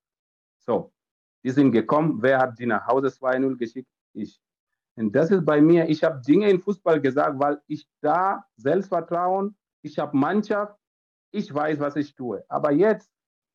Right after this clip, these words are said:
ich sehe, dass die ganze Experten, die mag diese Deutschland-Fußball kaputt. Tut mir leid, ich hab nichts gegen die, aber als Fußball, die muss wissen, wie die mit Leuten umgehen.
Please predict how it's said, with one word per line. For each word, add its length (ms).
ich 180
sehe, 200
dass 220
die 120
ganze 400
Experten, 640
die 140
mag 300
diese 280
Deutschland-Fußball 840
kaputt. 380
Tut 160
mir 100
leid, 320
ich 120
hab 120
nichts 240
gegen 320
die, 300
aber 380
als 240
Fußball, 520
die 80
muss 280
wissen, 560
wie 280
die 120
mit 300
Leuten 440
umgehen. 520